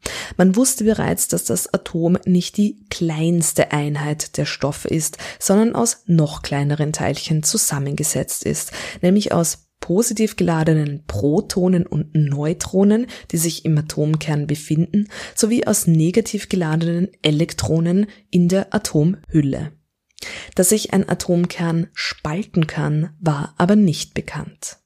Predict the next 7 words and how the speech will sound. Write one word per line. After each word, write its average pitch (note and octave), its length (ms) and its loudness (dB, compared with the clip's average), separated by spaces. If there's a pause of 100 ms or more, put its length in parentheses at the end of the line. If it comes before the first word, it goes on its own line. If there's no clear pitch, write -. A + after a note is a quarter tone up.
(400)
Das F#3 240 -2
fand G#3 320 2
Lise F3+ 320 2
Meitner, E3 640 0
wie F3 100 0
gesagt, - 560 -2
neunzehnhundertachtunddreißig F3+ 1900 0